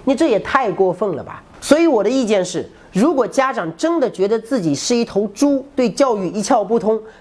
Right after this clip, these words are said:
根本就没能力管孩子，也不想把自己的孩子管好，那你当然可以把孩子送进这种全封闭学校，至少这样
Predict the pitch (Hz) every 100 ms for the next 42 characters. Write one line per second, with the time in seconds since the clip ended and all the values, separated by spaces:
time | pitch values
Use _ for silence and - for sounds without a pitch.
0 | - 370 359 240 165 202 180 180 311 285
1 | 240 285 220 160 98 - 147 143 - -
2 | - 269 - 440 440 208 208 233 160 151
3 | 254 180 139 - 170 170 120 147 151 -
4 | - - 262 208 - 294 294 208 208 -
5 | - 214 175 - 135 170 151 - - -
6 | 349 254 190 170 160 135 113 - 151 175
7 | 220 220 185 120 123 104 - - - 359
8 | 214 185 254